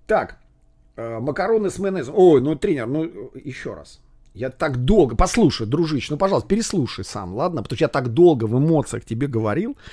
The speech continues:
Щас я уже так не скажу, пожалуйста, посмотри, тренер, щас ты,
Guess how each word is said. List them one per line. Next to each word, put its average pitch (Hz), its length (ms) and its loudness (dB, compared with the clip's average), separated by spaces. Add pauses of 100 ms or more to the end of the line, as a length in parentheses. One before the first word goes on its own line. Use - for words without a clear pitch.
(180)
Щас 202 360 2
я 123 120 4
уже 131 200 2
так 139 200 -6
не 120 120 -4
скажу, 98 400 -6
пожалуйста, 98 560 -8
посмотри, 117 440 -6
тренер, 87 300 -8
щас - 280 -4
ты, 110 180 -8